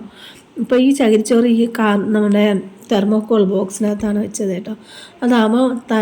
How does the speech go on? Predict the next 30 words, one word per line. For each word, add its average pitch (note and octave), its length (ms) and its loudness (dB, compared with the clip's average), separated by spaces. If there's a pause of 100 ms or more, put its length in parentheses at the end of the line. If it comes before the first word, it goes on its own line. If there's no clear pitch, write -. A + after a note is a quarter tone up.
വെള്ളം A3 320 4
തനിയെ A3 400 0
വാർന്ന് G#3 440 -2
പോവേ. A3 280 -2 (420)
അപ്പോൾ C#4+ 200 -12
ഫസ്റ്റ് B3+ 360 -2
ഇങ്ങനെ C#4 240 4
ടെറസിലാണ്, A3 560 0 (120)
എൻ്റെ A#3+ 200 2
ഇക്കാലത്ത് C#4 340 0 (100)
പറയാതെ A3+ 460 2
ചെയ്തതാണ് G3+ 400 2
കേട്ടോ. A#3 140 -6
ഇപ്പോൾ B3 220 -6
ടെറസിൽ A3+ 380 -2
വെള്ളം G3+ 300 2
കെട്ടി G3 180 -4 (120)
നിന്നു. G#3 220 -6 (520)
പിന്നെ B3 320 4 (100)
ഞാനത് A3+ 360 2
വൈപ്പർ G3+ 420 2
വെച്ച് A3 240 -2
കളഞ്ഞായിരുന്നു G3 540 0
കേട്ടോ. G3 180 -2 (100)
ടെറസിൽ G#3+ 420 -2
വെള്ളം A3 280 4
തങ്ങി A3 260 2
നിൽക്കാതിരിക്കാൻ A#3+ 600 0 (100)
വേണ്ടി A#3 260 2
കൂടിയാണ് G#3+ 420 2